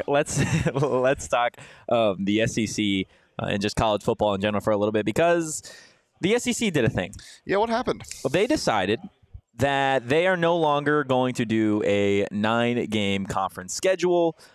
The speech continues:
Speaker 2: Um, so this is what Brett McMurphy had tweeted earlier, and he's been kinda on this all day long. Uh, E S P N source told Action Network H Q they were, quote, "not surprised that the S E C remained at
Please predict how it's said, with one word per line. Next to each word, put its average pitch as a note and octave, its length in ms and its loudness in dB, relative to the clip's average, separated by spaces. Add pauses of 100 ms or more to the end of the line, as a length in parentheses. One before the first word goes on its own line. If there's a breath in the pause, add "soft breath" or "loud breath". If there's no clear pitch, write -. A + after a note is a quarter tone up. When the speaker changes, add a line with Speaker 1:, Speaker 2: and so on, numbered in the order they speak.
(140 loud breath)
Speaker 2:
Um, F#2+ 300 0
so B2+ 140 0
this F3 180 -2
is F#3+ 60 0
what E3 200 0
Brett B2 200 0
McMurphy G#2+ 520 0
had F#2+ 140 0
tweeted G2 340 0
earlier, G2 460 0
and G2 140 -4
he's G#2+ 120 -10
been G#2 140 -8
kinda G2+ 200 -2
on F#2+ 200 -2
this F2+ 180 -4 (360 soft breath)
all G#2 160 2
day F#2 180 0
long. F2+ 300 -2 (300 loud breath)
Uh, G#2 240 0
E D#3 100 2
S D#3 80 -2
P D#3 140 -2
N C3 60 -2
source B2 280 0
told A#2 220 0
Action G#2+ 380 -2
Network G2 380 -2
H F#2+ 280 -4
Q E3+ 220 2
they C#3+ 100 0
were, G#2+ 120 0
quote, A2 260 -2
"not B2 260 0
surprised G#2+ 640 -2
that G2+ 140 -2
the G2+ 140 -2
S F#2+ 140 -4
E G2 40 -8
C G2 200 -6
remained F#2+ 280 -6
at F#2 100 0